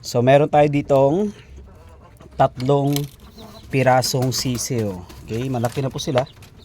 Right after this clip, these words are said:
Yan. Ito po siya. At yung lumabas dito sa sisiw, um,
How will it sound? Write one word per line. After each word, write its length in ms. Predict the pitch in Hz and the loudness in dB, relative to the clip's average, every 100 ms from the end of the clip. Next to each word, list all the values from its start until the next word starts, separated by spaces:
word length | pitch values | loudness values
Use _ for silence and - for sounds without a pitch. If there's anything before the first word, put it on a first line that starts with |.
| - - - - - 104 | -20 -20 -20 -20 -18 -12
Yan. 320 | 101 98 85 - - - - - - - - 855 - - - 960 - | -10 -10 -12 -16 -20 -20 -20 -20 -20 -20 -18 -12 -12 -12 -10 -8 -6
Ito 40 | |
po 140 | - 180 | -2 0
siya. 240 | 170 160 - - - - - - | 2 0 -2 -12 -14 -18 -18 -10
At 120 | 135 156 | -8 -2
yung 160 | 147 | 0
lumabas 480 | 151 151 147 143 - | 2 2 2 0 0
dito 200 | 143 135 | -4 -4
sa 120 | - 135 | -8 -6
sisiw, 680 | 156 147 - 135 127 131 | -4 -4 0 2 2 0
um, 560 | - 113 110 107 107 | -2 0 0 -2 -4